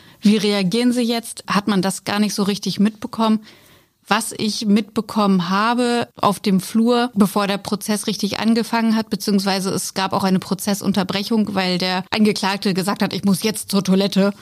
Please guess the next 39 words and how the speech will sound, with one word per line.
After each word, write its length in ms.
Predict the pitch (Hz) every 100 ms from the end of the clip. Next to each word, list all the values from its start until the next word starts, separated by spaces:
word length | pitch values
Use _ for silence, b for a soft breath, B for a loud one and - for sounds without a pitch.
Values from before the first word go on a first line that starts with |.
| B B B B
Und 180 | 214 185
die 80 |
Richterin 640 | 202 208 - 180 196 196 - - _ -
meinte, 580 | 190 196 196 180 98 -
„Können 240 | 208 240
Sie 80 | 214
es 100 | 220
nicht 180 | 214 190
noch 140 | 185
ein 160 | 185 185
bisschen 260 | 185 196
halten?“ 200 | 180 190
„Nein, 260 | 196 220 247
ihr 100 | 208
müsst 320 | 208 208 -
jetzt 260 | 220 - -
zur 140 | 202
Toilette.“ 400 | 202 196 202 220
Bei 200 | - 196
solchen 260 | 190 202 208
Unterbrechungen 580 | 196 196 185 185 190 180
bekommt 300 | 175 190 170
man 100 | 185
natürlich 380 | 180 202 190
auch 100 | -
so 100 | -
ein 80 | 185
bisschen 300 | 175 - 185
mit, 160 | 190 -
was 160 | 185
auf 100 | 202
dem 140 | 202 180
Flur 220 | 202 185
gesprochen 460 | 185 - 185 185 185
wird. 200 | 180 -
Und 140 | - 190
da 100 | 175
habe 140 | 190
ich 140 | 180